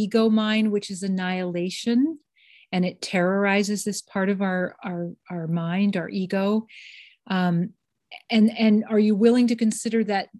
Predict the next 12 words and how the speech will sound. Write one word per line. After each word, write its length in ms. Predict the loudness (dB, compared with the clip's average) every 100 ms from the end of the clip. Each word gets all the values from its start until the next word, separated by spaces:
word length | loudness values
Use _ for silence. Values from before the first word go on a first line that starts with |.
| -6
the 120 | -4
dissolution 640 | 0 -2 2 4 4 4 4
of 80 | 4
the 140 | -2
old 320 | -2 0 0 -4
paradigms 960 | -12 -4 -2 0 -2 -2 -4 -4 -6 -4
is, 300 | -4 -4 -6 -8
is 160 | -8
actually 480 | -6 -8 -4 0 2
an 200 | 2 -2 -6 0
okay 600 | 0 0 -6 -2 0 0
thing, 640 | -2 0 4 6 6 4